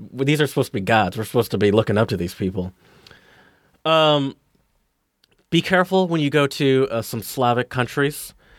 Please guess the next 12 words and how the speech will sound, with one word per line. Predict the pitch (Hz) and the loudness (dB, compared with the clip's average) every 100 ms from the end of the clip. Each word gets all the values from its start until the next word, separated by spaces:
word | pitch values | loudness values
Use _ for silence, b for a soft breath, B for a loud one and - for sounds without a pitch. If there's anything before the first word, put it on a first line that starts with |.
| b | b
because | - 127 131 - | -2 2 2 2
Upir | 160 143 165 170 110 - _ _ | 0 2 2 2 0 -10 _ _
might | 120 113 - | -2 -2 -2
come | 123 104 | -4 -2
get | 104 - | -4 -6
you. | |
She's | - 196 | -4 -4
actually | 254 170 | -2 -2
not | 156 | 0
that | 135 | 0
bad | - 120 | 2 2
looking. | 117 113 - | 2 -2 -6